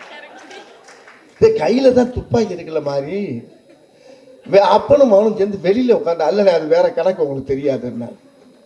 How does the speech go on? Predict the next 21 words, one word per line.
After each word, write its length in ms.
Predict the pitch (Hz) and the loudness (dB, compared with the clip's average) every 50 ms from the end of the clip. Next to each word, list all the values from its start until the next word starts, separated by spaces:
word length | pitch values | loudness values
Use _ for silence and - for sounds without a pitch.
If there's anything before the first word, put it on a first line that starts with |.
| _ _ _ _ - _ _ _ _ - | _ _ _ _ -20 _ _ _ _ -20
"என்ன 360 | 123 131 - 220 226 202 185 | -20 -14 -12 -10 -8 -8 -8
வேற 240 | 165 160 160 160 151 | -10 -10 -10 -10 -10
கணக்கா 380 | 131 147 139 147 139 - 143 | -12 -12 -12 -12 -12 -10 -10
இருக்கும், 400 | 123 117 110 113 113 110 110 113 | -10 -10 -10 -12 -14 -16 -16 -16
சொல்ல 220 | - - 147 185 214 | -16 -14 -10 -8 -8
மாட்டேங்கிறா 420 | 208 196 170 139 135 135 135 131 123 | -8 -8 -8 -8 -6 -6 -6 -6 -6
ரெண்டாவது" 420 | 127 120 120 123 120 120 113 117 110 | -6 -8 -6 -6 -8 -8 -8 -10 -12
அப்படின்ட்டு. 460 | 110 104 - - 110 - _ - 101 101 - _ _ _ _ _ _ _ _ _ _ - - _ - _ _ _ | -14 -18 -20 -20 -20 -20 _ -20 -20 -20 -20 _ _ _ _ _ _ _ _ _ _ -20 -20 _ -20 _ _ _
"நீ 120 | - 156 151 | -8 -6 -6
உள்ள 260 | 151 - 190 220 233 233 | -6 -6 -2 0 2 2
உட்காந்து 340 | 170 147 160 170 156 196 220 208 | 2 2 0 -2 -2 -2 -4 -6
கதவை 280 | - 160 170 196 180 | -4 -2 -2 -2 -2
மூடிக்கங்க." 500 | 151 143 147 143 139 - 131 113 107 107 - - _ _ | -2 -6 -10 -12 -12 -12 -14 -14 -14 -16 -18 -18 _ _
எனக்கு 340 | 131 165 190 196 208 196 - | -6 -4 -4 -4 -4 -8 -12
சிரிப்பு 460 | - - 202 220 233 233 - - 175 | -14 -12 -10 -8 -8 -10 -10 -12 -16
அடக்க 380 | 170 170 - 190 202 - - 180 | -14 -12 -12 -12 -12 -10 -12 -12
முடியும், 280 | 160 135 135 131 123 | -8 -8 -6 -6 -6
உள்ள 260 | 135 151 - - - 147 | -6 -8 -8 -6 -4 -4
ஒரு 180 | 135 131 131 | -2 -2 -4
பக்கம் 360 | 120 139 143 - - 160 139 | -4 -6 -6 -4 -4 -4 -4
ஓடுது. 380 | 143 160 180 185 170 147 110 113 | -4 -4 -4 -4 -4 -6 -12 -14